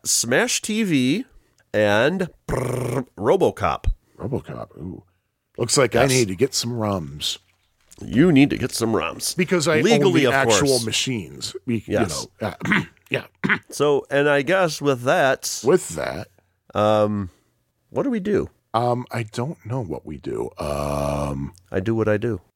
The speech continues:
Speaker 2: Congratulations? I don't know.
Speaker 1: Mm-hmm.
Speaker 2: Oh, yeah, we didn't talk about that. In Uncle Pooh, when you finish, if you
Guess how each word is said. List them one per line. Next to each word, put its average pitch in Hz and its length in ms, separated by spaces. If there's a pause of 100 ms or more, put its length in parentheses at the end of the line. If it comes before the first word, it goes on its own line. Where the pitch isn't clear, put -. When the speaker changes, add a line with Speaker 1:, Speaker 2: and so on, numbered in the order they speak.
(260)
Speaker 2:
Congratulations? 123 920
I 95 180
don't 117 140
know. 87 240 (340)
Speaker 1:
Mm-hmm. 120 460 (260)
Speaker 2:
Oh, 208 60
yeah, 269 100
we 208 120
didn't 240 180
talk 214 180
about 147 160
that. 123 140
In 139 120
Uncle 156 280
Pooh, 156 180
when 143 160
you 113 100
finish, 131 320
if 123 140
you 117 340